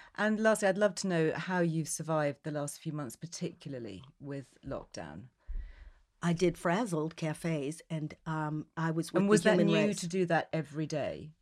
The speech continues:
Speaker 1: Were
Speaker 2: I
Speaker 1: you
Speaker 2: didn't
Speaker 1: doing that,
Speaker 2: run them
Speaker 1: or, or, or
Speaker 2: before.
Speaker 1: did
Speaker 2: I
Speaker 1: you
Speaker 2: just
Speaker 1: do it now? You really stepped up to that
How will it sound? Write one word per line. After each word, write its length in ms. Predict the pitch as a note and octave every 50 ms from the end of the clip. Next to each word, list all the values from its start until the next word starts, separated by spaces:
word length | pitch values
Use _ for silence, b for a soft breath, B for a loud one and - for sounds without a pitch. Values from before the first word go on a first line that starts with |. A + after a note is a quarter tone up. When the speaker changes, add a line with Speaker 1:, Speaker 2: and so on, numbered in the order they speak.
| _ _ _
Speaker 1:
Were 80 | G3+ F3+
Speaker 2:
I 60 | F#3+
Speaker 1:
you 100 | E3+ E3+
Speaker 2:
didn't 140 | D#3+ F3 F3+
Speaker 1:
doing 100 | E3+ E3+
that, 120 | A3 A3 A#3+
Speaker 2:
run 80 | C4+ B3+
them 140 | G#3 E3+
Speaker 1:
or, 40 | E3
or, 60 | F3
or 20 | E3+
Speaker 2:
before. 280 | E3+ E3 E3+ D#3 C#3+
Speaker 1:
did 140 | C3 E3+ E3+
Speaker 2:
I 100 | F3+ F#3 G3
Speaker 1:
you 100 | F#3 E3+
Speaker 2:
just 120 | F#3 E3+
Speaker 1:
do 60 | E3 D#3
it 100 | - -
now? 140 | E3 D#3+
You 200 | C#3+ D#3 E3 E3+
really 240 | D#3 D#3+ F3 E3 D3
stepped 380 | - - - - - - - -
up 160 | B2 - -
to 80 | - C#3
that 220 | B2 G#2 - -